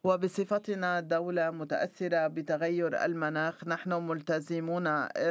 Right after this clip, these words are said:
تنفيذ استراتيجيات للصمود في مجال التغير المناخي. في هذا السياق نجدد الدعوة إلى تعزيز التعاون الدولي تحديدًا بين بلدان الشمال والجنوب وصولًا إلى مسار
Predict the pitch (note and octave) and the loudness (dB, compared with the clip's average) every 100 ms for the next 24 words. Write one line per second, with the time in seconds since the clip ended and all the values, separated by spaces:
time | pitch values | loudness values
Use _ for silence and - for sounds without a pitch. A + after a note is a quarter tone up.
0 | E3 D#3 D#3 D3 E3+ D#3+ - D#3+ F3 D3+ | 2 0 -2 -2 -2 0 -4 -2 -4 -2
1 | F3 E3 E3 E3 E3 D#3 E3 E3 E3+ - | -4 0 2 2 0 0 -2 2 0 0
2 | D3+ E3+ E3 D#3 - F#3 - - - - | -4 -6 -4 -4 -2 -2 -2 -12 -8 -4
3 | D#3 F3 E3+ - D3 D#3+ E3+ E3+ E3 - | 0 2 2 -2 -2 0 2 2 2 0
4 | F3 E3+ D#3+ D#3 D3+ D3 F3+ E3+ E3 E3+ | 0 0 0 -2 -4 -4 -2 0 0 2
5 | E3 D#3 - - E3 E3 E3+ E3 D#3 G#3+ | 2 0 -4 -4 2 2 0 -6 -2 -2
6 | E3+ E3 D#3 D#3 D#3+ E3 C#3 D#3 E3 D#3+ | 0 0 0 2 2 2 0 2 0 2
7 | C#3 D3+ F3+ C3+ A#2 D3 E3 E3 B2 A#2+ | 0 0 -4 -2 0 2 2 0 -2 -2
8 | D#3 E3 E3+ - - - - - F#3+ F3+ | 0 0 -2 -6 -12 -14 -4 0 0 0
9 | G3 E3 D#3 E3+ D#3 D#3+ D#3 E3 E3 C3+ | 2 2 2 0 2 0 2 0 2 -4
10 | - D#3+ D#3+ D#3+ E3 D#3+ D#3+ D3+ D#3 D#3+ | -2 0 2 2 2 0 0 0 0 0
11 | E3+ E3 D#3 - F3+ E3+ C#3+ D3 - F3+ | -2 -2 -4 -2 0 2 2 2 -2 0
12 | E3+ D3+ - - - _ - E3 D#3+ F3+ | 4 2 0 -16 -20 _ 0 0 2 2
13 | E3+ E3 D#3+ | 2 2 0